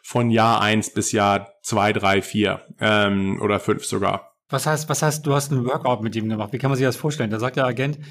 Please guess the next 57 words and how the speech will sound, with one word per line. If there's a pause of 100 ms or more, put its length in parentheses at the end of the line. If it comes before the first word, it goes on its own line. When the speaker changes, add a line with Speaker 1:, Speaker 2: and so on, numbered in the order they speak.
(220)
Speaker 2:
„Lass
mal
hier
in,
in
die
Fitnessbude
Speaker 1:
Also
nicht
der
Agent,
Speaker 2:
gehen“,
Speaker 1:
sondern
Speaker 2:
oder?
Speaker 1:
der
Scout.
Also
der
Agent
ist,
repräsentiert
mich,
aber
der
Scout
von
einem
Team, (200)
genau, (160)
äh,
sagt
von
wegen, (440)
wir
haben
einen
guten
Spieler,
und
dann
schicken
die
meistens
eigentlich
den,
den,
von
dem
jeweiligen
Team
einen
Positionscoach.
Das
waren
damals
die
Patriots,